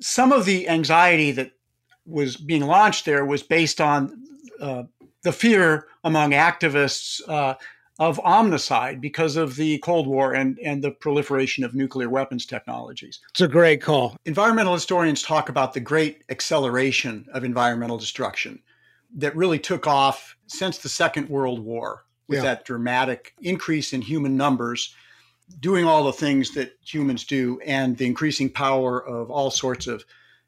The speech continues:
Speaker 1: technologies. And that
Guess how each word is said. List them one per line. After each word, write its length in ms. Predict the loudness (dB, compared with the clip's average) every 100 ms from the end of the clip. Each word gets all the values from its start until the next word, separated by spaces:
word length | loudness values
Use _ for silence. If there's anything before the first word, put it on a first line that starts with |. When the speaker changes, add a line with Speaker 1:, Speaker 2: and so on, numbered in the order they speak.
| _
Speaker 1:
technologies. 920 | -10 -8 -6 -8 -8 -14 -18 -18 -20 _ _ _ _ _ _ _ _
And 500 | -4 0 2 2 -2 -4 _ -8
that 440 | 2 2 2 -2